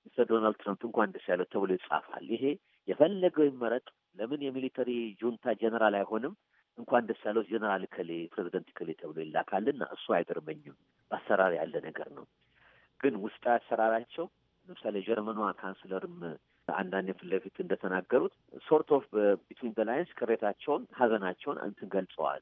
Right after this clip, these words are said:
ማለት ይሄን አልነበርም የጠበቅነው። አሜሪካ የመጀመሪያዋን ሴት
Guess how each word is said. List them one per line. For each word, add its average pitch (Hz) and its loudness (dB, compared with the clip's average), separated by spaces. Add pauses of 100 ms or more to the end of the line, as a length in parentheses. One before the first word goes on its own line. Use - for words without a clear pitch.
ማለት 139 0
ይሄን 139 0
አልነበርም 110 0
የጠበቅነው። 82 -10 (540)
አሜሪካ 104 2 (160)
የመጀመሪያዋን 98 2
ሴት - -4